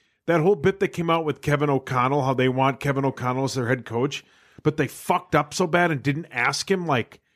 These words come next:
two weeks ago if he would interview with them. So now they have to wait till the end of the Super Bowl. The only way they get Kevin Connell is if, Kevin O'Connell, excuse me, is if the Vikings take someone else and he's just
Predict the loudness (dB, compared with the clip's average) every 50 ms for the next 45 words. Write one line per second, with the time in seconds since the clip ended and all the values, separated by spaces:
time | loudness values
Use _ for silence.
0 | _ _ _ _ -20 _ _ _ _ _ _ _ _ _ -4 -2 0 0 0 0
1 | 0 0 -2 -2 -4 -6 -2 -2 0 2 4 4 4 4 2 0 -2 -2 0 0
2 | 0 0 0 0 0 0 0 2 2 2 2 2 0 -2 -4 -2 -2 0 0 2
3 | 2 2 2 2 0 -2 0 0 0 0 0 0 -2 -4 -4 -4 -2 -2 -2 -4
4 | -4 -4 -6 -6 -6 -4 -2 0 0 -2 -2 -6 _ _ _ _ _ _ _ -2
5 | 2 4 4 4 2 2 0 2 4 4 4 6 4 2 2 4 2 0 0 0
6 | 0 0 0 0 -2 -2 -2 0 0 2 2 2 2 2 0 2 2 0 0 -2
7 | -6 -14 -20 -16 -4 -2 0 0 2 2 0 0 0 -2 -4 -4 -4 -4 -6 -6
8 | -8 -6 -6 -6 -6 -4 -6 -6 -6 -8 _ _ _ _ _ -2 0 2 2 0
9 | 0 0 0 2 4 4 4 2 2 -2 -6 -6 -6 -6 -2 0 0 0 0 0
10 | -4 0 0 0 0 0 -2 -2 0 2 2 2 0 0 -4 -6 -6 -6 -6 -6
11 | -6 -8 -10 -10 -10